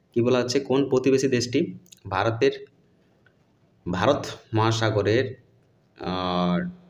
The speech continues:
ঠিক রয়েছে, চলো, আমি ভাবলাম যে কোশ্চেনটা একটু এলোমেলো রয়েছে নাকি। কি বলছে? কোন প্রতিবেশী দেশটি ভারত মহাসাগরে ভারতের দক্ষিণ পশ্চিমে অবস্থিত? ভারত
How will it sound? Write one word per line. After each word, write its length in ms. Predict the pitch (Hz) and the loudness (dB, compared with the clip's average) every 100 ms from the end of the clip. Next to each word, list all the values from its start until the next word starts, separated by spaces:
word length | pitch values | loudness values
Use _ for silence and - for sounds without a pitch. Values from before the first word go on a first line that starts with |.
| - | -4
ঠিক 220 | 113 98 | -2 0
রয়েছে, 180 | 85 85 | -2 -4
চলো, 220 | - - | -12 -14
আমি 140 | - 95 | -10 -4
ভাবলাম 220 | 95 101 | -2 0
যে 80 | 101 | -2
কোশ্চেনটা 360 | 98 - 98 | -4 -6 -6
একটু 240 | 95 101 - - - | -4 -4 -6 -10 -12
এলোমেলো 320 | - 98 95 90 | -4 0 0 0
রয়েছে 260 | 87 87 | -2 -2
নাকি। 160 | 80 98 | -10 -10
কি 120 | - | 0
বলছে? 280 | 113 113 170 180 - _ - - _ - | 2 2 0 -4 -16 _ -20 -20 _ -2
কোন 200 | 156 156 | 0 4
প্রতিবেশী 380 | 143 143 147 156 | 4 4 4 2
দেশটি 320 | 131 - 151 | 0 0 -4
ভারত 340 | - 113 117 | -2 -2 0
মহাসাগরে 680 | 139 131 131 127 127 151 - 101 | 2 2 0 0 2 2 -2 -2
ভারতের 560 | 113 139 - 170 175 | 2 2 2 0 2
দক্ষিণ 500 | 135 - - 156 156 - _ - | 0 -2 -4 -4 -4 -10 _ -2
পশ্চিমে 380 | 123 123 - 120 | 0 0 0 0
অবস্থিত? 320 | 104 80 - - - _ _ _ _ 107 | 0 -4 -12 -16 -18 _ _ _ _ -8
ভারত 280 | 98 113 | -2 -2